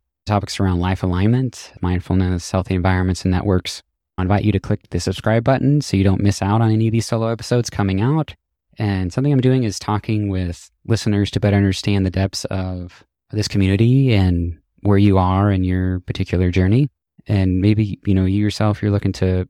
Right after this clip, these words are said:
leave a clinical job or start your own business, or you've started this already and you're just struggling and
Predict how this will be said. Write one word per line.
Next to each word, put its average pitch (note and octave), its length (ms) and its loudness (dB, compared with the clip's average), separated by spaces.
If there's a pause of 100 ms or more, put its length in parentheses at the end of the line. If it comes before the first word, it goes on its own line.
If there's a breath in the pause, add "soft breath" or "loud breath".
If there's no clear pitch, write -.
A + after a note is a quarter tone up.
(200)
leave G2 140 2
a F#2+ 60 2
clinical G2 340 -2
job F#2 380 2
or F2+ 60 2
start F#2 200 -2
your F#2 100 2
own F#2 100 2
business, G2 500 0
or F#2 40 -2
you've F2+ 160 -4
started G#2+ 280 -2
this A2 180 -2
already G2+ 560 4
and F2+ 200 -2 (540)
you're F#2+ 80 0
just - 240 -2 (320)
struggling G#2+ 760 2
and F2+ 260 -2